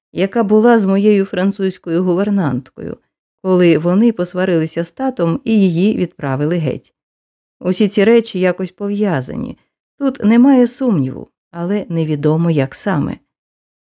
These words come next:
Настав час довідатися про цю таємницю, схопити її, цей ключ, який відчиняє усі двері, перестати нарешті бути дитиною,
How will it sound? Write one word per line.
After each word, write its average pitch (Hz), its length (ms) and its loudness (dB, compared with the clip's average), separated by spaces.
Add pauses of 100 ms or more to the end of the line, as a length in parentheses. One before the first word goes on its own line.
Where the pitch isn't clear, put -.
(120)
Настав 208 400 0
час 233 360 0
довідатися 175 800 0
про 170 180 -4
цю 170 220 -8
таємницю, 160 760 -2 (320)
схопити 190 540 -4
її, 139 420 -4 (360)
цей 185 280 2
ключ, 185 560 -2 (240)
який 156 400 0
відчиняє 170 640 2
усі 170 300 0
двері, 156 480 0 (440)
перестати 226 640 0
нарешті 170 540 0
бути 156 380 -4
дитиною, 147 680 -2